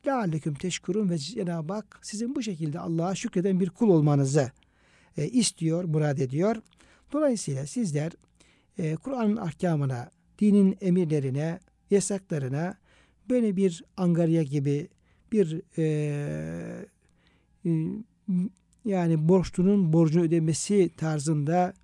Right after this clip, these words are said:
bir yük gibi kesinlikle bunları algılamayın. Bunların tamamen sizin dünyanıza, ahiretinize faydalı, maddenize, mana-, mananıza faydalı, bütünüyle sizin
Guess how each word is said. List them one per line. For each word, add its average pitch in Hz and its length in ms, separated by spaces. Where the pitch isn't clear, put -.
bir 190 100
yük 185 540
gibi 151 400
kesinlikle 185 500
bunları 160 340
algılamayın. 160 800
Bunların 190 340
tamamen 180 640
sizin 151 520
dünyanıza, 156 560
ahiretinize 165 540
faydalı, 143 600
maddenize, 165 680
mana-, 156 480
mananıza 156 440
faydalı, 139 580
bütünüyle 202 480
sizin 165 540